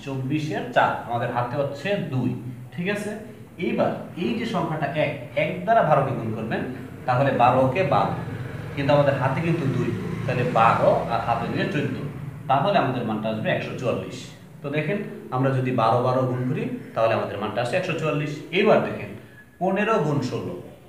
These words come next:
তো আমাদের মানটা কত আসবে? এবার দেখেন এই পাঁচ দ্বারা আমি এই সংখ্যাটাকে গুণ করব, তাহলে দেখেন পাঁচ ষোলো আশি, আশির হচ্ছে শূন্য, হাতে কিন্তু আট,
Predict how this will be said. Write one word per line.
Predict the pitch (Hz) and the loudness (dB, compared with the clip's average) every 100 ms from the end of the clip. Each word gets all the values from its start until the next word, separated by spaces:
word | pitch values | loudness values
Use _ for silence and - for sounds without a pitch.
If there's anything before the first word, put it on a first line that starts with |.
| - | 0
তো | 143 | 2
আমাদের | 147 151 151 | 4 2 0
মানটা | 143 143 | 0 0
কত | 135 139 | 0 0
আসবে? | 139 143 196 - - - - - 196 | 0 -2 -4 -6 -12 -18 -18 -2 2
এবার | 214 - | 6 6
দেখেন | 127 131 127 160 | 4 -2 -4 -2
এই | 220 - 147 | -2 0 2
পাঁচ | 139 143 170 | 2 0 2
দ্বারা | 190 135 214 - 127 | 4 6 2 0 -2
আমি | 131 139 | 0 0
এই | 139 | -2
সংখ্যাটাকে | 156 156 151 143 123 | -2 -2 -2 -4 -4
গুণ | 107 | -4
করব, | 107 - - - - - | -4 -10 -12 -16 -18 -6
তাহলে | 156 208 196 120 | -2 0 0 0
দেখেন | 107 113 101 - | -2 -4 -6 -6
পাঁচ | - - | -6 -4
ষোলো | 170 175 208 233 - - 127 | -2 0 4 2 2 0 0
আশি, | - - - - - - 127 | -2 -8 -12 -18 -18 -2 -2
আশির | 143 160 | 0 -2
হচ্ছে | 160 - 226 226 | -2 -2 -2 -2
শূন্য, | 147 113 101 - 127 | -2 0 -2 -4 -2
হাতে | 135 196 196 | -2 -2 -2
কিন্তু | 170 160 139 | -2 0 2
আট, | 143 | 2